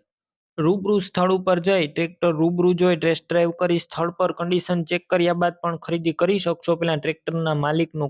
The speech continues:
કોન્ટેક્ટ કરો, તેમના નંબર કઈ રીતના મેળવવા તેની ડિટેલ મળી જશે. વીડિયો પૂરો જોતા રહેજો. ટ્રેક્ટર રૂબરૂ લેવા કે જોવા જાઓ તો કોલ કર્યા વગર જતા નહીં, ટ્રેક્ટર વેચાઈ જશે, તમારે ખોટો ધક્કો થશે. બેટરી સારી છે, સ્લેપસ્ટાર ટ્રેક્ટર છે,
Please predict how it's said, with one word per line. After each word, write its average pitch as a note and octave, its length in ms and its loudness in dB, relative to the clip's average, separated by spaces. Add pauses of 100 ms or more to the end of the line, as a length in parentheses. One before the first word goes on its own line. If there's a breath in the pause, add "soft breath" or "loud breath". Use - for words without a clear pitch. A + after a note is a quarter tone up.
કોન્ટેક્ટ F3+ 400 -2
કરો, E3 160 2 (120)
તેમના D#3+ 320 -2
નંબર E3+ 360 0
કઈ F3 220 0
રીતના D#3+ 280 -2 (100)
મેળવવા E3 440 2 (400 loud breath)
તેની G3 300 0
ડિટેલ G3+ 380 0
મળી G#3 260 -2
જશે. G#3 260 0
વીડિયો G3 340 0
પૂરો G3 220 4 (140)
જોતા F3+ 320 2
રહેજો. F#3 240 2
ટ્રેક્ટર F3 440 -2
રૂબરૂ E3+ 380 2
લેવા E3+ 300 2
કે E3 180 0
જોવા E3 300 0
જાઓ F3 260 2
તો F3 80 2 (500)
કોલ A3 240 4 (120)
કર્યા G3 340 2
વગર F#3 220 -2 (100)
જતા F#3 320 0
નહીં, F#3 180 0
ટ્રેક્ટર E3+ 360 -2 (120)
વેચાઈ E3+ 380 -2
જશે, E3 340 -2
તમારે D3+ 320 0 (120)
ખોટો D3+ 280 0 (300)
ધક્કો F#3 340 0
થશે. D#3+ 300 0 (720 soft breath)
બેટરી F3+ 360 2
સારી F#3 340 0
છે, G#3+ 100 0 (100)
સ્લેપસ્ટાર F3 500 -2
ટ્રેક્ટર F3+ 540 -2
છે, F#3 100 0